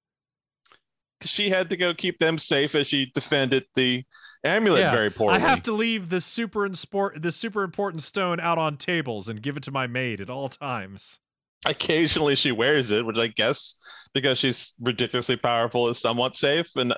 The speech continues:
Speaker 1: better, better than putting it in
Speaker 2: Man,
Speaker 1: a
Speaker 2: what's
Speaker 1: safe.
Speaker 2: Susie Q up to?
Speaker 1: She's throwing rocks and thinking of JoJo.
Speaker 2: Just hanging out.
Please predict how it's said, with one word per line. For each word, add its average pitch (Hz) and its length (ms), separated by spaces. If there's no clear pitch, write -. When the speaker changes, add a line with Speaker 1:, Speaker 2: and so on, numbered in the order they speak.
Speaker 1:
better, 127 220
better 127 320
than 117 140
putting 131 240
it - 40
in - 60
Speaker 2:
Man, 127 140
Speaker 1:
a 131 40
Speaker 2:
what's 135 120
Speaker 1:
safe. 151 200
Speaker 2:
Susie 202 280
Q 180 240
up 127 180
to? 87 320
Speaker 1:
She's 180 260
throwing 139 400
rocks 117 600
and 107 80
thinking 123 280
of 123 80
JoJo. 90 540
Speaker 2:
Just - 180
hanging 185 280
out. 120 320